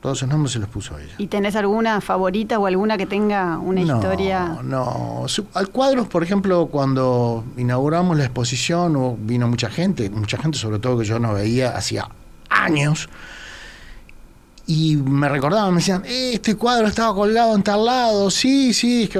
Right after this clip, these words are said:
Speaker 1: muchas veces el mismo cuadro mi vieja lo sacaba a un lado, lo ponía en otro. Eh, son cuestiones más emocionales, pero, mm, la pintura,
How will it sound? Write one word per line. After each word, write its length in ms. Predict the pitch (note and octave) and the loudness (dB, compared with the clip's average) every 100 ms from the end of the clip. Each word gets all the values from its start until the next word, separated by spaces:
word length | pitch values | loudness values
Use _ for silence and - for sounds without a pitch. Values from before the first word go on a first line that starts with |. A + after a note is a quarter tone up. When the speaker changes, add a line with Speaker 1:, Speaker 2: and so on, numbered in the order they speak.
| F#3+ | 0
Speaker 1:
muchas 280 | A3 G#3+ F3 | 0 0 -2
veces 280 | - G#3 | -2 0
el 100 | D#3+ | -2
mismo 360 | C#3 D#3+ F3+ D#3+ | 0 2 2 2
cuadro 280 | E3+ F#3+ F3+ | 4 4 4
mi 120 | D#3 | 2
vieja 240 | D3+ F3 | 0 0
lo 80 | E3 | 0
sacaba 300 | C3 B2+ D#3 | 0 -2 0
a 40 | C#3+ | 2
un 120 | C#3+ | 2
lado, 140 | E3+ | 2
lo 100 | D#3+ | 0
ponía 260 | C3 C3+ C#3+ | 0 -2 0
en 80 | D#3 | 0
otro. 400 | F3 E3+ D3 B2+ - - - - - - - | 0 0 0 0 0 -2 -8 -14 -18 -20 -14
Eh, 400 | C3+ A#2+ C3 C3+ C#3+ D#3 F3 A3 - - - | -6 -4 -4 -6 -10 -14 -16 -20 -20 -14 -6
son 300 | F3+ C#4+ C4+ | -4 0 -2
cuestiones 520 | - - F3+ - G#3+ | -4 -2 -2 2 2
más 200 | F3+ G3 | 2 2
emocionales, 680 | F3+ D3 D3 D3 E3+ D#3 C3 B2 | 2 0 0 0 2 2 0 0
pero, 640 | C3+ C3 B2 A#2+ A#2+ A#2 | 0 2 2 2 2 0
mm, 260 | A#2 A#2 B2+ | 0 0 0
la 100 | D3 | 0
pintura, 500 | F3+ F#3 C4+ A#3 | 0 0 0 0